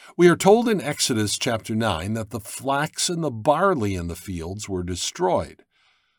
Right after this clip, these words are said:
The barley had already sprouted and the flax had already flowered. However, the wheat and spelt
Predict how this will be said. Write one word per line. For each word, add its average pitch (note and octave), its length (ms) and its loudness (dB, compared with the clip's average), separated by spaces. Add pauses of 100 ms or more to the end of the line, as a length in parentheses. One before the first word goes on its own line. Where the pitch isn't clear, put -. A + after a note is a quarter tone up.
(120)
The C3 80 0
barley G#2+ 440 4
had F#2 120 -6
already F2 440 -4
sprouted A2 640 2
and F2 120 -4
the E2 60 -10
flax G#2 520 -4
had G#2 100 -4
already G2 420 -4
flowered. C#3+ 600 -2 (840)
However, F#3 520 2 (600)
the C3+ 100 8
wheat D3 480 2
and A2 220 0
spelt - 640 0